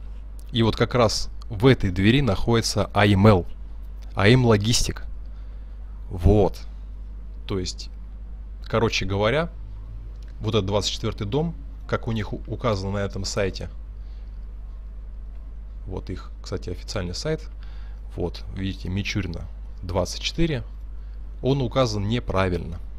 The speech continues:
На самом деле это ангар двадцать четыре дробь два Мичурина. Вот именно там сможете забрать свою посылочку. И что бы ещё хотел сказать,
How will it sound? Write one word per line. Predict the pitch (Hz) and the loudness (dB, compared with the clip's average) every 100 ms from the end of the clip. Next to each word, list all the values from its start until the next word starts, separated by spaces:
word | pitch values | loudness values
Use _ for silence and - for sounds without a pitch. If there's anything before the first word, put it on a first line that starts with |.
| - | -6
На | - | -2
самом | 90 151 160 143 | 2 4 4 4
деле | 135 113 101 - | 2 2 0 0
это | 113 107 104 - | -2 0 0 0
ангар | 95 92 123 156 - - - - | 0 4 6 6 2 -6 -10 -8
двадцать | 95 104 95 98 | -2 0 0 -4
четыре | - 101 135 123 | -2 2 2 2
дробь | 92 104 95 | 4 6 6
два | 87 90 87 - - | 4 2 2 0 -4
Мичурина. | 92 92 - 104 90 90 90 - - - - - | -2 -2 2 6 6 4 -4 -8 -8 -10 -8 2
Вот | 95 - | 2 6
именно | 123 123 | 4 4
там | 107 131 113 | 6 8 8
сможете | - 107 104 - | 4 0 2 2
забрать | 92 90 104 | 2 2 2
свою | - 98 | 2 0
посылочку. | 87 85 - 90 78 - - - - - - - - - - - | 0 -2 -4 -6 -6 -8 -10 -10 -12 -12 -12 -12 -12 -10 -8 -2
И | 127 127 123 117 | 4 6 8 12
что | - 143 | 12 12
бы | 117 | 8
ещё | 113 131 | 6 6
хотел | 113 113 110 | 4 6 6
сказать, | - 113 120 127 | 6 6 6 4